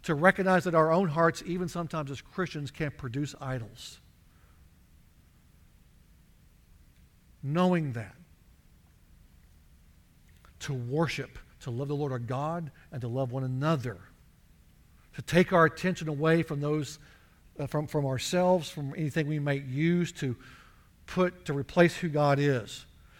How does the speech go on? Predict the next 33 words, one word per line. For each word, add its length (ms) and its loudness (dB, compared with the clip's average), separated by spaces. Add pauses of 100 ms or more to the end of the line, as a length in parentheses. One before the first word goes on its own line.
(140)
so 160 2
that 100 4
we 140 10
will 140 6
move 220 6
away 340 10
from 220 2
being 300 -2
deaf 420 6
and 180 -2
dumb 320 2
and 140 -2
lifeless, 720 -2 (720)
and 100 -4
we 80 4
will 240 0 (300)
find 220 4
ourselves 280 -2
becoming 680 -2
like 560 -2 (2000)
Christ, 640 -14 (2500)
whom 140 -8
we 80 -4
worship. 400 -10 (600)
You 100 -6
worship 320 -2
an 100 -4
idol, 300 -4
you 100 -8
become 300 -8
like 200 -6
the 80 -10
idol. 280 -8